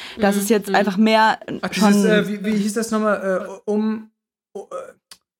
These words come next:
Speaker 3: du meinst das mit den
Speaker 1: Diese zehn Minuten da, wo, wo sie durch diesen Raum gehen, ähm,
Speaker 3: Genau,
Speaker 2: das
Speaker 3: wie
Speaker 2: mit
Speaker 3: heißt
Speaker 2: den
Speaker 3: es denn?
Speaker 2: Klamotten.
Speaker 3: Um,
Speaker 1: Genau.
Speaker 3: um,
Speaker 2: Genau, diese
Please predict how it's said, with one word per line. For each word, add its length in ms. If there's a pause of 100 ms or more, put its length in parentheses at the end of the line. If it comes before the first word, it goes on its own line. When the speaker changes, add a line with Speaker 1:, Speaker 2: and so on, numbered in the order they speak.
(400)
Speaker 3:
du 80
meinst 260
das 120
mit 160
den 800
Speaker 1:
Diese 280
zehn 280
Minuten 440
da, 240
wo, 240
wo 120
sie 160
durch 160
diesen 200
Raum 300
gehen, 420
ähm, 200
Speaker 3:
Genau, 340
Speaker 2:
das 140
Speaker 3:
wie 40
Speaker 2:
mit 80
Speaker 3:
heißt 140
Speaker 2:
den 40
Speaker 3:
es 60
denn? 100
Speaker 2:
Klamotten. 360
Speaker 3:
Um, 60
Speaker 1:
Genau. 520
Speaker 3:
um, 60
Speaker 2:
Genau, 360
diese 520